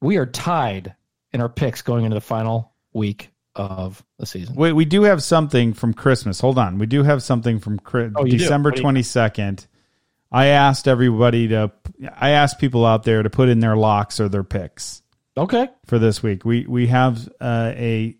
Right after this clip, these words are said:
Speaker 2: C Burke. So her first name's Connie. Connie is out there. Sh-,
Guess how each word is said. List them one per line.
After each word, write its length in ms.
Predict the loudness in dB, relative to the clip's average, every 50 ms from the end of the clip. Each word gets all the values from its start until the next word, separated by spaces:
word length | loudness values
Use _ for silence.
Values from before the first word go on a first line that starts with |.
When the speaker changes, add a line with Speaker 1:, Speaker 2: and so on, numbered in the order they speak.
| _ _
Speaker 2:
C 400 | -14 -12 -10 -6 -2 -2 -2 -2
Burke. 540 | -2 0 2 2 2 2 0 -4 -10 -20 -20 _ _ _ _ _ _ _ _ _ _ _ _ _ _ _ _ _ _ _ _ _ _ _ _ _ _ _ _ _ _
So 340 | _ -2 0 0 0 0 -2
her 200 | -4 -4 -4 -2
first 300 | -2 0 -2 -2 0 0
name's 180 | 0 -2 -2 -4
Connie. 560 | -2 2 4 4 6 4 4 2 0 -2 -8 _ _ _ _ _ _ _ _ _ _ _ _ _ -4
Connie 400 | -2 0 2 2 0 0 -2 -6 -12 _ _ _ _ _ _ _
is 180 | -6 -4 0 2
out 240 | 2 2 2 2 2
there. 280 | 0 2 2 2 0 -2
Sh-, 220 | -6 -10 -16 -16